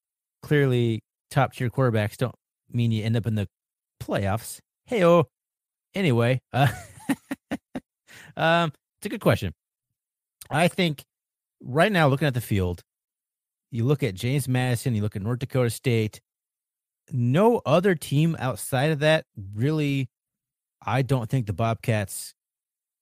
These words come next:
I phrased that horribly. I think the Bobcats have a good chance against any team of besides those two, and, and the right circumstances, of course, against North Dakota State, James Madison, you never know.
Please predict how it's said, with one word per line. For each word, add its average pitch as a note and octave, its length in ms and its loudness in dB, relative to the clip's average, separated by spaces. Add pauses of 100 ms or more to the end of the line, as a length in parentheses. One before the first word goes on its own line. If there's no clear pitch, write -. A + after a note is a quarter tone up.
(280)
I A2+ 180 0
phrased A2 340 -4
that G2+ 80 -6
horribly. F2+ 480 -4
I G#2 80 -2
think D3+ 160 -2
the A2+ 80 0
Bobcats B2 480 0
have A2 140 2
a F#2 40 -2
good B2 180 0
chance A#2 520 -2 (580)
against A2 400 -2
any C#3+ 300 0
team A#2 460 0 (180)
of G#2+ 220 -4 (100)
besides C#3 460 0
those G#2 180 0
two, F#2 380 -2 (880)
and, G#2+ 640 0 (140)
and A2+ 180 2
the A2 60 2
right C3 160 2
circumstances, A2 600 0
of F2+ 60 -6
course, E2+ 440 -6 (140)
against G2+ 240 -4
North G2 100 -2
Dakota G2 220 -4
State, G2 180 -2
James F2+ 220 -4
Madison, F#2 280 -4
you F#2 80 -2
never G2 180 0
know. G#2 220 2